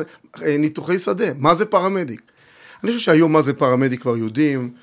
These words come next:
ציבור מאוד בקיא, התקשורת בקיאה, עולם הרפואה מכיר, האחיות... מבחינת מיתוג של המקצוע, אני חושב שאנחנו, לפעמים זה אוברשוט,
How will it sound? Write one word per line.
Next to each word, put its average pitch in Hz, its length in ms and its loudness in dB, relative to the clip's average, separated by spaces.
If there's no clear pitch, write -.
ציבור 123 300 -8
מאוד 135 380 -2
בקיא, 120 520 -6
התקשורת 143 540 -6
בקיאה, 123 540 -10
עולם 131 260 -4
הרפואה 131 360 -4
מכיר, 135 440 -4
האחיות... 139 520 -6
מבחינת 147 220 -8
מיתוג 147 400 -4
של 139 240 0
המקצוע, 131 1040 -2
אני 135 100 -2
חושב 127 360 -8
שאנחנו, 123 800 -2
לפעמים 147 240 -2
זה 135 80 0
אוברשוט, 151 720 2